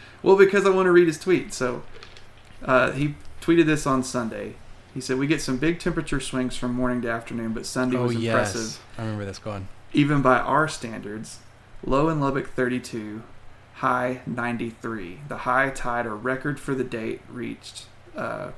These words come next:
Speaker 1: a year ago." And he said, "That is a sixty-one degree swing over about ten hours." And I was there,
Speaker 2: It's kind of a big
Speaker 1: everyone.
Speaker 2: deal. Yeah.
Speaker 1: It was pretty gnarly.
Speaker 2: <laughs> A sixty-one degree swing.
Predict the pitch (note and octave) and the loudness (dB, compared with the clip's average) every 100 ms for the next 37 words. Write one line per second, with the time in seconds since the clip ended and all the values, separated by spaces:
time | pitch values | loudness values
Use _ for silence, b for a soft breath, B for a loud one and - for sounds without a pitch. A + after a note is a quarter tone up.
0 | - - - - - - - - A#2 A#2+ | -16 -20 -20 -20 -20 -20 -18 -8 -4 0
1 | C3+ A#2 F#2 D#2 - - - b b b | 0 -2 -4 -8 -10 -14 -14 b b b
2 | b b - - - B2 - B2 A#2 A2+ | b b -18 -12 -6 -6 -4 -2 -2 -4
3 | - B2+ C3+ B2+ - - D3 - D3 C#3 | -2 0 2 0 -4 -4 -4 -2 -2 0
4 | C#3 C#3 C3+ B2+ - B2 A2+ A2 G#2 A#2+ | 0 -2 -2 -2 -4 -6 -6 -6 -6 -6
5 | A#2 A2 G#2+ G2 - B2+ A2+ G2+ D2+ B1 | -6 -6 -6 -8 -8 -8 -4 -4 -6 -12
6 | - - - - - - - - - - | -14 -18 -20 -18 -18 -18 -20 -20 -18 -12
7 | - B2 A2+ B2+ B2+ A#2+ A#2 A2 G2 F2+ | -10 -4 0 0 0 -2 -6 -6 -6 -8
8 | - - - C#3+ C#3 B2+ - A2 F#2 E2+ | -14 -10 -2 0 2 2 2 0 -2 -8
9 | - A2 G2+ D3 C#3+ C#4 - - E3 D3 | -6 -4 2 4 6 6 6 6 6 8
10 | C#3+ C3 B2 A2 B2 - D#3 D3+ E3 C#3+ | 6 4 2 -2 -2 2 4 4 4 4
11 | C#3 C3+ B2+ B2+ B2 - B2 A2+ | 4 4 2 2 0 0 -2 -2